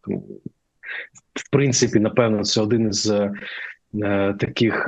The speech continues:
департаментів, які генерують гроші, так? Тобто вони повинні працювати як, е, як, знову ж таки, швейцарський годинник. І часу, як, є час, який ти витрачаєш, повинно бути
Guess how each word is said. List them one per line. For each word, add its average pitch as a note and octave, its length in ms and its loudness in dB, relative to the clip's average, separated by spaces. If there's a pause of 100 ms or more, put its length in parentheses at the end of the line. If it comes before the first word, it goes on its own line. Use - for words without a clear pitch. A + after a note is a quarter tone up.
департаментів, G#2+ 880 0
які G#2+ 280 0
генерують A2+ 640 2
гроші, F#2 460 -2
так? G#2+ 200 0
Тобто G2+ 240 -2
вони G#2+ 200 2
повинні G#2+ 420 2
працювати G2 600 -4
як, - 380 -4
е, G2 120 -2 (380)
як, - 240 -6
знову G2+ 280 2
ж G2+ 60 -4
таки, - 160 -4
швейцарський G2+ 600 2
годинник. B2 520 4
І A#2+ 260 4 (480)
часу, B2+ 520 2
як, G#2+ 160 0 (160)
є A#2 340 0
час, B2+ 380 0
який A2 200 2
ти G#2+ 240 2 (400)
витрачаєш, B2+ 720 2
повинно A2+ 460 2
бути G#2 380 0